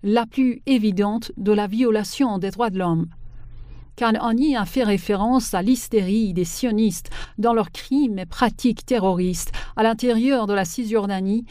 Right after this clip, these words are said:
y compris l'imposition d'un siège et le lancement d'une attaque contre la ville de Naplouse. Il a appelé la communauté internationale à condamner l'entité sioniste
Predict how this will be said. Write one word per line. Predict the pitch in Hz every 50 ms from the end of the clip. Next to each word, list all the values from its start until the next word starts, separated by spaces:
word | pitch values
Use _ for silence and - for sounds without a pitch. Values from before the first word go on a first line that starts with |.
| - - - - -
y | 220 -
compris | - 247 240 220 - - 285 269 247 220
l'imposition | 202 202 202 196 - 214 196 208 202 - - - 262 254 240 226 208
d'un | 175 190 190
siège | 180 165 - - - 233 240 277 285 262 208 170 185 -
et | -
le | 190 185 190
lancement | 208 233 247 240 226 - - 220 214 247 269 254
d'une | 208 180 202 202
attaque | 196 196 - - 277 262 226 -
contre | - - 269 240 220 - 202
la | 196 196 190
ville | 196 240 226 208
de | 185 196
Naplouse. | 208 220 226 226 - - 214 190 180 170 165 165 - - - - - - - - - - - - - - - - - - - -
Il | 202 202
a | 226 214
appelé | 208 196 - - 262 254 247
la | 220 196
communauté | 185 - 214 208 202 202 202 196 - 220
internationale | 196 180 165 202 190 185 185 170 - - 240 226 220 214 233 262 294 277 233 -
à | - 190
condamner | 175 - 269 254 202 214 208 220 254 240 220
l'entité | 190 185 170 - 214 196 254 233
sioniste | 208 - - 214 196 185 185 202 233 233 - -